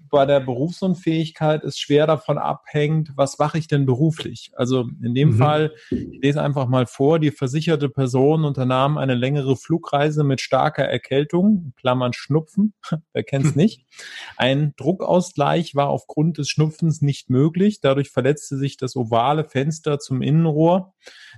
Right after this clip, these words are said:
Speaker 1: dadurch Flüssigkeitsverlust in der Ohrschnecke, dadurch Trockenlegung von Nervenenden, dadurch Absterben der Nerven mit Verlust der Hörfähigkeit, da nicht umgehend eine Operation erfolgte.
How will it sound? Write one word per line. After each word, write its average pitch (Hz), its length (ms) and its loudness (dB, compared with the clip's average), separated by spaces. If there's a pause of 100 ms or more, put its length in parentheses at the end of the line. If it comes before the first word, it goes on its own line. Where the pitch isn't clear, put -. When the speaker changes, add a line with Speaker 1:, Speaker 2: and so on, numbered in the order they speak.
(100)
Speaker 1:
dadurch 147 440 -2
Flüssigkeitsverlust 156 1040 -4
in 135 120 -2
der 131 160 0
Ohrschnecke, 160 640 -2
dadurch 139 400 0
Trockenlegung 147 840 0
von 127 180 0
Nervenenden, 151 840 0
dadurch 135 420 -2
Absterben 139 560 0
der 127 100 2
Nerven 135 400 0
mit 127 160 -2
Verlust 131 380 -2
der 123 120 2
Hörfähigkeit, 160 920 0 (380)
da 131 200 2
nicht 160 340 -4
umgehend 151 600 0
eine 139 280 0
Operation 135 640 0
erfolgte. 110 640 -4